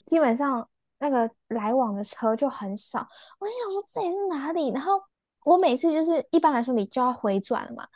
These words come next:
如果没有待转格的话，我就不太知道要怎么回转，我就一直找不到待转格，然后我又不会切内，就是内道，然后反正后面呢，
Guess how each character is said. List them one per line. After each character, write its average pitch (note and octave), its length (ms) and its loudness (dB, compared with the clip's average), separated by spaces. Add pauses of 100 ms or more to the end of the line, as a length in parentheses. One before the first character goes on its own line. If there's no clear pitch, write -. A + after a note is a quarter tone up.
(300)
如 D4+ 160 6
果 E4 100 8
没 C#4 120 4
有 B3 100 0
待 C#4 200 -2
转 G3 300 -4
格 G3 180 -6
的 G3+ 140 -6
话， A#3 160 -2
我 G#3 100 -2
就 C4 120 -2
不 C4 120 -4
太 A#3 200 -4
知 A3+ 120 -8
道 A3+ 120 0
要 A3+ 120 2
怎 G#3 120 -6
么 F#3+ 100 -8
回 G3 300 -10
转， - 280 -10 (400)
我 A3+ 140 2
就 C4+ 120 0
一 D#4+ 120 4
直 B3+ 80 2
找 - 180 0
不 G3+ 60 -6
到 A#3+ 60 -2
待 A#3 180 -2
转 G3+ 280 -8
格， - 340 -12
然 A3+ 100 -4
后 C4+ 80 0
我 C4+ 100 8
又 C4+ 80 4
不 C4 140 2
会 B3 120 0
切 A3 320 -8
内， G#3+ 280 -6 (220)
就 B3+ 100 -8
是 B3 80 -2 (120)
内 B3 260 0
道， - 340 -2 (260)
然 A#3+ 140 -2
后 C#4+ 80 -2
反 A#3+ 160 -2
正 B3 80 -6
后 C#4 100 0
面 C4 200 2
呢， G#3+ 180 -4